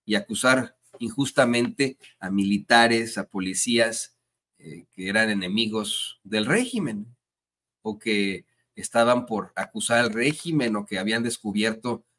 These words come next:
las cochinadas en las que incurrieron, como el, eh, comandante Herrera Valles, quien, eh, usted lo sabe perfectamente, bueno, pues fue uno de los, de los hombres más perseguidos en ese momento.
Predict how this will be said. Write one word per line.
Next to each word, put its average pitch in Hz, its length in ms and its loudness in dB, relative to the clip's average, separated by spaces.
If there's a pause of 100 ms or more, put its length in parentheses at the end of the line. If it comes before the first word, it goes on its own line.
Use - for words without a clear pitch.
las - 200 -8
cochinadas 107 640 -2
en 98 80 -4
las 90 120 -8
que - 140 -18
incurrieron, 165 720 -2 (500)
como 110 440 -4 (540)
el, 98 280 -4
eh, 90 140 -6
comandante 107 600 -2
Herrera 117 240 4
Valles, 117 480 2 (640)
quien, 87 360 -6 (380)
eh, 80 400 -12
usted - 220 -10
lo 107 100 -2
sabe 107 220 -2
perfectamente, 90 720 -8
bueno, 101 240 -8
pues - 220 -16
fue 95 160 -10
uno 98 200 -4
de 87 100 -8
los, 80 360 -10 (1000)
de 92 120 -8
los 98 180 -4
hombres 117 520 0 (140)
más 117 200 0
perseguidos 110 720 0
en 101 100 -2
ese 110 220 0
momento. 160 540 2